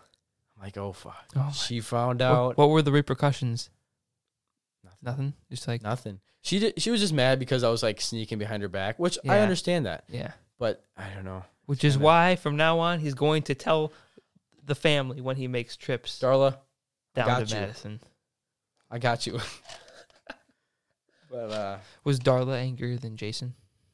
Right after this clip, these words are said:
Speaker 1: Yeah. I don't think, I mean, Jason probably cared a little bit, but I don't think he really cared too much. <laughs>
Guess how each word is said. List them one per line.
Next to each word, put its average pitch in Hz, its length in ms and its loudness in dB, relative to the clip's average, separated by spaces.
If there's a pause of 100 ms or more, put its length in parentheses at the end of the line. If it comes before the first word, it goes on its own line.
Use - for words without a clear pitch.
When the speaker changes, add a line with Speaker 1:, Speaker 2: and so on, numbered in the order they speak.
(320)
Speaker 1:
Yeah. 139 320 0 (580)
I 123 80 -4
don't 131 180 2
think, 113 420 -8 (120)
I - 60 -8
mean, 165 280 -2 (160)
Jason 160 280 -6
probably 117 220 -4
cared 104 240 -6
a 101 40 -8
little 98 180 -4
bit, 107 240 -4
but 87 120 -8
I 92 60 -8
don't 87 160 -12
think 85 160 -20
he 85 80 -16
really 85 140 -14
cared - 200 -20
too - 100 -18 (2500)
much. - 120 -6
<laughs> - 0 -